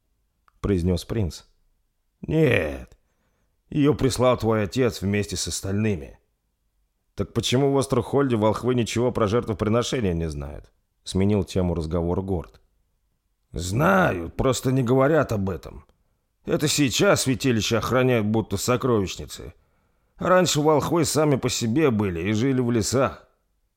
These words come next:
Поговаривают, что они даже в Чёрном лесу жили. А как духом людские жизни жертвовать перестали, так всякие твари из Чёрного леса и повыперлись сразу". "Так выходит, это великие духи повинны в нападениях оборотней?"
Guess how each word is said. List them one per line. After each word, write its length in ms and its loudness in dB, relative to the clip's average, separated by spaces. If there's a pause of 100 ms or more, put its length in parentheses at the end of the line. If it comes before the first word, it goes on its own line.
(300)
Поговаривают, 720 2
что 180 2
они 180 2
даже 280 2
в 60 -2
Чёрном 440 2
лесу 440 2
жили. 440 -6 (720)
А 120 -2
как 260 0
духом 400 2
людские 460 2
жизни 380 2
жертвовать 520 0
перестали, 640 0
так 180 -6
всякие 380 0
твари 360 4
из 80 -2
Чёрного 440 2
леса 340 0
и 40 -2
повыперлись 720 0
сразу". 440 -6 (1040)
"Так 180 -2
выходит, 460 4
это 180 2
великие 420 2
духи 320 2
повинны 400 2
в 80 0
нападениях 580 0
оборотней?" 580 -4